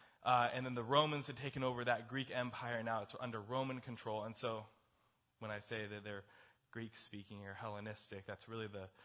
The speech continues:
the culture of the time was absorbed by the Romans there. So the Romans here own this province, and they have these people living on it who are showing unusual kindness. And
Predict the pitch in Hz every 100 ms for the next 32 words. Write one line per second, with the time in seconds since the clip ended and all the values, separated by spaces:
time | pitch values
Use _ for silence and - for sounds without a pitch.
0 | - - - 120 - 160 139 135 120 127
1 | 120 120 110 110 117 117 120 113 104 104
2 | 101 110 113 107 98 101 98 - 113 104
3 | - - - - - 143 180 196 180 -
4 | 160 147 - - - - _ _ _ _
5 | - - 139 147 147 - - 175 170 170
6 | 160 151 143 156 147 147 139 - - -
7 | - 180 180 170 156 170 147 135 147 139
8 | 143 143 - - - _ - 190 185 180
9 | 156 156 175 165 147 - 147 131 101 -
10 | 143